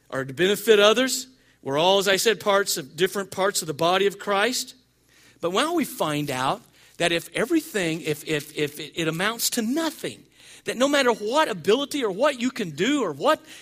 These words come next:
anything, that, listen, it all amounts to absolutely zero. It amounts to nothing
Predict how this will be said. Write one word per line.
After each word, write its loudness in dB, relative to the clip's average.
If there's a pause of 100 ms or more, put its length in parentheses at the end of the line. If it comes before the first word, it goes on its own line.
(120)
anything, 4 (260)
that, 4
listen, -2
it 0
all 2
amounts -2
to -6
absolutely 0
zero. 2 (200)
It 4
amounts 2
to -2
nothing 2